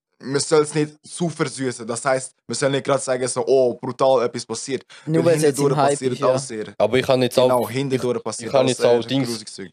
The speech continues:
Speaker 3: ich habe jetzt auch schon bei der letzten
Speaker 1: Mhm.
Speaker 3: Folge von dir quasi ein bisschen wie rausgehört, dass du der Meinung bist, also musst sagen, wenn ich, wenn ich falsch verstanden habe, aber dass du
Speaker 1: Mhm.
Speaker 3: quasi der Meinung bist, Demonstrationen bringen nicht, uns nicht viel weiter.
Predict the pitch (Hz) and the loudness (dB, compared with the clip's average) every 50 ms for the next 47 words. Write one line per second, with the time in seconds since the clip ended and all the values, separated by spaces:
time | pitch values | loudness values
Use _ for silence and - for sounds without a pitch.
0 | _ - 107 113 117 120 113 - 113 113 107 123 113 113 107 113 107 117 117 107 | _ -2 0 2 2 2 2 2 2 0 0 -2 -4 -2 0 0 2 0 0 0
1 | 107 120 117 - 120 113 113 - - - _ - - 110 104 110 107 107 - 110 | 0 -2 0 2 2 0 0 -2 -6 -16 _ -14 -10 -4 0 0 0 2 2 2
2 | 104 98 95 98 - - 113 107 101 104 113 117 107 120 117 117 117 - - - | 2 2 0 -4 -4 -2 -2 -2 -2 0 0 0 0 0 -2 -4 -6 -6 -2 0
3 | 110 104 - - 98 - - - 113 107 107 107 101 90 _ - - 101 98 101 | 0 0 -2 -6 -12 -10 -8 -6 -4 -2 -2 -4 -6 -8 _ -8 -4 0 2 2
4 | 107 113 117 113 104 - _ - 113 110 110 - - - _ _ _ _ _ - | 4 2 2 0 -4 -8 _ -4 -4 -4 -4 -6 -12 -20 _ _ _ _ _ -10
5 | - - 104 98 98 104 104 - - 117 117 117 113 110 110 110 101 - - 110 | -4 -2 -2 -2 -2 -4 -4 0 0 0 2 2 2 0 0 0 -2 -4 -4 -2
6 | 104 107 104 98 113 113 113 - - - - 110 110 110 101 92 92 92 95 90 | 0 0 0 2 2 0 0 -2 -4 -2 0 2 2 4 4 2 2 2 0 -4
7 | - - - - _ _ _ - 95 - - 113 104 107 113 120 117 110 107 107 | -6 -8 -20 -20 _ _ _ -6 -6 -4 -6 -8 -6 -4 0 2 2 2 2 0
8 | 101 110 104 107 107 113 113 113 - _ - 107 - - - 107 104 101 98 - | -2 -2 2 2 4 2 2 0 -2 _ -8 -8 -6 -4 -2 -2 -2 -2 -2 -4
9 | 107 98 - - 107 107 107 104 104 87 _ - 104 104 104 101 98 95 _ - | -4 -6 -4 -2 0 0 2 0 -2 -4 _ -6 -4 -4 -2 -2 -4 -6 _ -10
10 | 98 101 101 95 - 104 107 104 - - 104 98 - - - 101 95 90 101 92 | -8 -8 -8 -8 -6 -6 -8 -8 -6 -8 -8 -8 -8 -10 -10 -10 -8 -10 -12 -12
11 | _ - 87 | _ -8 -10